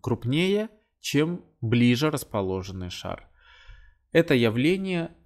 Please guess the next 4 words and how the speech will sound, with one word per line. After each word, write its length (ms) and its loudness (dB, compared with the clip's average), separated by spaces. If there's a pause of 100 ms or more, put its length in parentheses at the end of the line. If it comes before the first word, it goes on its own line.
нередко 560 0
используется 760 -2
в 100 0
архитектуре. 1000 -6